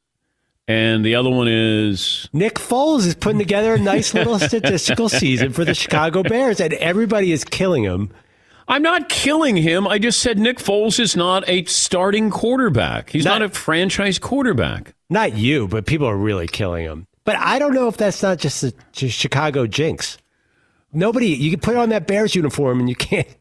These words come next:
Speaker 2: you can't do it.
Speaker 1: Yeah, but I, I mean, I, I think Nick Foles is a great reliever. I don't think he's a great starter. He's had moments, but he's not.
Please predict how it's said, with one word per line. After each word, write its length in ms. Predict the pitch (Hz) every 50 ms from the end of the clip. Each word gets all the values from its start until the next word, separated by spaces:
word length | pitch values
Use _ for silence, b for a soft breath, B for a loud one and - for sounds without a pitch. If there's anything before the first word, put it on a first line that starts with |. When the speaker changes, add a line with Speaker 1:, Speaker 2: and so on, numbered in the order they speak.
| _ _
Speaker 2:
you 80 | - 143
can't 300 | - - 185 170 156 131
do 160 | 175 185 190
it. 240 | 143 80 - - - B 107 B _ _
Speaker 1:
Yeah, 280 | 135 135 143 151 151 151
but 120 | 131 135
I, 160 | 147 151 151 - - _ _ _ -
I 80 | 139 147
mean, 120 | 180 185
I, 120 | 180 185
I 260 | 202 - - 180 190 185
think 180 | 233 254 220
Nick 220 | 190 190 202 226 -
Foles 480 | - - 190 185 180 180 175 127 -
is 240 | - 156 139 120 113
a 80 | 127 107
great 440 | 95 76 104 120 131 143 160 -
reliever. 680 | 131 123 127 120 107 104 101 95 73 71 60 - - _ _ _ _ _ _ _ _ _ _ _ _ _ _ _ _ _ _ _ _ _
I 80 | - 120
don't 120 | 131 135
think 120 | 135 131
he's 180 | 123 123 101 -
a 40 | 104
great 240 | 87 98 92 87 -
starter. 440 | - - 95 80 73 64 57 - - _ _ _ _ _ _ _ _ _ _ _ _ _ _ _ _
He's 180 | - 135 143 -
had 220 | 156 156 165 170
moments, 520 | 156 147 156 170 185 190 190 202 190 - -
but 160 | - 151 156
he's 180 | 151 127 -
not. 400 | 147 147 151 151 156 147 - -